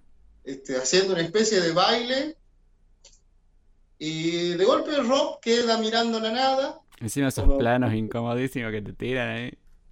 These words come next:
Speaker 2: jugadísimo.
Speaker 1: Sí. Cuando Rob empieza a tener sus alucinaciones, y se escucha que alguien lo habla, se escucha que alguien lo habla,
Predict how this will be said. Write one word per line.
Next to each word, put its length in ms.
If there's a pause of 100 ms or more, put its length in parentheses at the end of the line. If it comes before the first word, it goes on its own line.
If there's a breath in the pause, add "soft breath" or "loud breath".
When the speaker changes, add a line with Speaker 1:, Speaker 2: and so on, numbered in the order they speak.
(360)
Speaker 2:
jugadísimo. 600
Speaker 1:
Sí. 60 (1300 loud breath)
Cuando 300
Rob 380
empieza 380
a 80
tener 200
sus 200
alucinaciones, 880 (1800)
y 60
se 140
escucha 300
que 80
alguien 220
lo 140
habla, 420 (1000)
se 180
escucha 300
que 80
alguien 220
lo 140
habla, 340